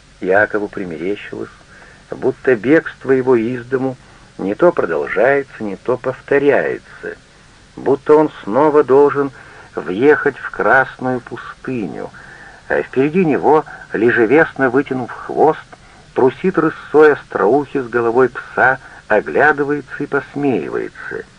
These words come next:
Всё это одновременно продолжалось и повторялось. Не получив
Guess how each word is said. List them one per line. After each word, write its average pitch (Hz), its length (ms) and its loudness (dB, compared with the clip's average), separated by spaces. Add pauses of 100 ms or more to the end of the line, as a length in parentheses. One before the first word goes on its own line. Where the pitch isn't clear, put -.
(600)
Всё 104 300 2
это 113 180 2
одновременно 113 800 0
продолжалось 110 840 0 (260)
и 117 80 -6
повторялось. 120 760 -4 (640)
Не 110 160 -2
получив 165 600 2